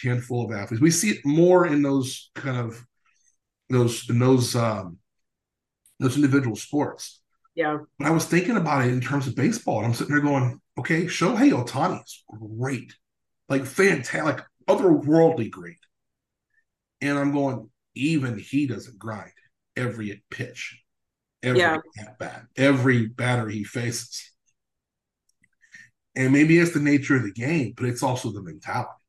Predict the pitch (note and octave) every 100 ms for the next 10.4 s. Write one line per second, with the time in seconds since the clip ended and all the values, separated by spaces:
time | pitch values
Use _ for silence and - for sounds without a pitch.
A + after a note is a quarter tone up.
0 | _ _ - _ _ _ _ _ - _
1 | _ _ A#3 G#4 F#4+ C4 B3 G#3+ G#3+ G3+
2 | - F#3+ A#3+ A#3 G#3 G3+ F#3 G3 A3 F#3+
3 | F3 F3 F3+ F#3+ F3+ F3+ F3+ F3+ E3 E3+
4 | D#3 D3 D#3 D#3+ D#3+ F#3+ D3+ C#3 A3 F#3
5 | E3+ E3 D#3+ C#3 - D#3+ D#3+ D3 D3 C#3+
6 | - _ - F3+ F#3 F3 D#3+ D3+ D3 D#3
7 | - E3+ E3+ D#3 D3+ C#3 - _ - C3+
8 | B2+ A2 - _ _ - G#3 G3+ G3+ C#3
9 | - F#3+ - F#3+ - G3+ F3 E3 D#3+ D#3
10 | B2 B2+ -